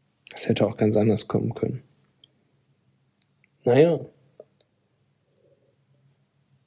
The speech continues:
Das machte mir die Schulzeit wesentlich leichter und gab mir die Möglichkeit, ich zu sein.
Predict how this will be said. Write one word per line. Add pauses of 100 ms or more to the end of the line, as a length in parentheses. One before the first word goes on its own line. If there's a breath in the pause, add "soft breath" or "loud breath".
(1600)
Das
machte
mir
die
Schulzeit
wesentlich
leichter
und
gab
mir
die
Möglichkeit,
ich
zu
sein.